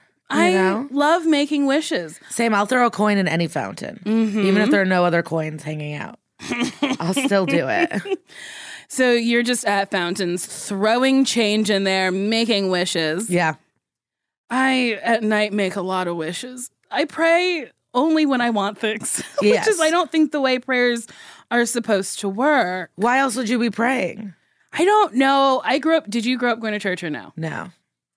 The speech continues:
Speaker 2: So I grew up going to church, and, like, in church, they're like, "You have to thank God.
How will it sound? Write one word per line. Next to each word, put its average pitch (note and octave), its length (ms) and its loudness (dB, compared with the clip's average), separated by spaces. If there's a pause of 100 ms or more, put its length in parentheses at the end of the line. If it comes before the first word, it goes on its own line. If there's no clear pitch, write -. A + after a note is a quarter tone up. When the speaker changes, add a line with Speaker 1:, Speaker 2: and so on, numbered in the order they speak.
(160)
Speaker 2:
So G#3+ 100 -4
I A3 60 0
grew A#3 100 2
up A3+ 60 -2
going A3+ 140 -2
to G#3 80 -2
church, F#3+ 440 0 (380)
and, G#3+ 100 2
like, G#3 240 0
in A3+ 220 -2
church, A3+ 260 0
they're A3 140 -4
like, G#3 160 2
"You E4+ 80 6
have D#4+ 80 0
to F3 120 -14
thank G4 440 0 (100)
God. F#4 480 4